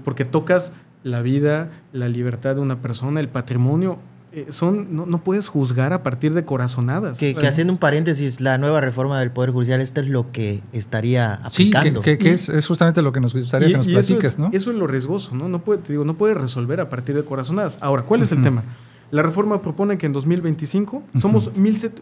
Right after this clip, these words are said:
Speaker 1: poco más de mil setecientos jueces y magistrados federales.
Speaker 3: Ok.
Speaker 1: En dos mil veinticinco se van la mitad de ellos, eh, dependiendo... Eh,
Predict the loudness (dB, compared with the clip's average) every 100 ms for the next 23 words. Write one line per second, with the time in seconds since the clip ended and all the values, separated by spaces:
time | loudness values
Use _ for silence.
0 | -4 0 2 2 2 0 -2 -8 -6 -6
1 | -6 -6 -4 -4 -6 -6 -4 -4 -4 -4
2 | -6 -6 -10 -4 -4 -4 -8 -6 2 2
3 | 4 4 4 0 -2 -2 -2 -4 -2 -2
4 | -2 -2 -2 0 0 -2 -10 -16 -16 -12
5 | -10 -8 -4 0 2 2 0 -2 -4 -4
6 | -8 -10